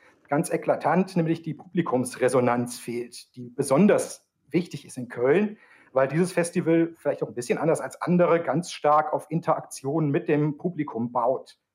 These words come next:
Also die Gespräche sind hier fast immer wichtiger als die eigentlichen Lesungen. Die gibt's in dieser, in dieser Hinsicht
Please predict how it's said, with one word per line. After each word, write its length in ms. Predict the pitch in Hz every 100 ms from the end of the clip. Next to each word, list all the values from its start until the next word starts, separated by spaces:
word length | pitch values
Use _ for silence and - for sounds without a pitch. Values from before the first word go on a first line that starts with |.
| _ -
Also 200 | 104 -
die 100 | 131
Gespräche 560 | 135 - 127 147 151 123
sind 160 | 127
hier 220 | - 120
fast 180 | 127 131
immer 240 | 143 131 127
wichtiger 460 | 151 170 156 143
als 260 | 131 139 -
die 260 | 127 127 -
eigentlichen 480 | 117 139 131 - 123
Lesungen. 580 | 127 175 123 113 110 110
Die 120 | 127
gibt's 360 | - - -
in 120 | 160 127
dieser, 520 | 117 123 123 123 -
in 80 | 139
dieser 200 | 135 143
Hinsicht 460 | 123 139 - -